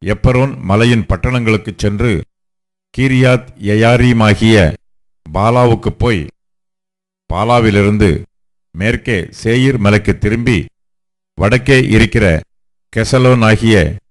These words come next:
யயாரீம் மலைக்கு பக்கமாகப் போய், பெத்ஷிமேசுக்கு இறங்கி, திம்னாவுக்குப் போய், அப்புறம் வடக்கே இருக்கிற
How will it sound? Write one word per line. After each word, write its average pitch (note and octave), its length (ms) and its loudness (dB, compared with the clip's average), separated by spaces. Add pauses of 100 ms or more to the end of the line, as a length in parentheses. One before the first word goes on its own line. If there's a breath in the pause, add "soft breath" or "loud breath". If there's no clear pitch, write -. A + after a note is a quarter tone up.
(420)
யயாரீம் A#2+ 480 2
மலைக்கு G#2 400 0
பக்கமாகப் A2+ 680 -4
போய், A#2 260 -2 (720)
பெத்ஷிமேசுக்கு A#2+ 760 0
இறங்கி, G#2+ 460 2 (760)
திம்னாவுக்குப் B2+ 640 0
போய், A2 300 -2 (960)
அப்புறம் G#2 420 -4
வடக்கே A#2+ 440 -2
இருக்கிற G2+ 500 0